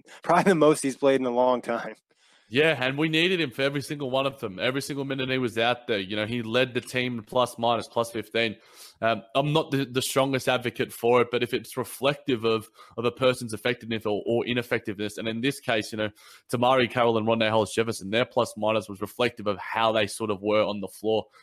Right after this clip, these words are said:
Speaker 2: and how they impacted winning. You know, Damari Carroll, outside of D'Angelo, was our most important player.
Speaker 1: Yeah, no, that's a really good point, Jack. And Jack, just a quick question. You know, we kinda talked about the depth and the rotations changing. We saw Damari a lot at the four tonight.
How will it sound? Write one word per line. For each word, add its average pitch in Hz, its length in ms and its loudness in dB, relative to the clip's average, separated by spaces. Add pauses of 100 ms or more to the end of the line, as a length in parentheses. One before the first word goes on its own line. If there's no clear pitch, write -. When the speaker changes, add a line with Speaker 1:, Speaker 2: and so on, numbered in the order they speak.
(100)
Speaker 2:
and 107 100 -2
how 117 140 0
they 113 160 2
impacted 110 460 -2
winning. 104 260 0
You 95 80 -4
know, 101 60 -2
Damari 117 420 2
Carroll, 117 400 0 (300)
outside 139 300 2
of 110 100 -8
D'Angelo, 113 500 0
was 101 140 -4
our 113 100 2
most 113 220 -2
important 104 340 -8
player. 101 260 -2 (440)
Speaker 1:
Yeah, 139 320 2
no, 147 280 4
that's 139 180 4
a 147 60 0
really 143 180 2
good 131 160 -4
point, 123 240 -8
Jack. 113 320 -6
And 143 220 -6
Jack, 160 320 2
just - 180 -10
a 180 60 -6
quick 156 200 0
question. 156 600 0 (280)
You 139 120 -2
know, 143 160 6
we 147 100 2
kinda 160 240 0
talked 151 260 2
about 151 140 4
the 135 80 -2
depth 131 400 0
and 131 100 -4
the 120 60 -4
rotations 123 560 -4
changing. 120 260 -6
We 123 80 -6
saw 160 200 2
Damari 135 400 4
a 123 40 4
lot 123 220 4
at 127 80 0
the 113 80 -10
four 123 260 -2
tonight. 147 360 0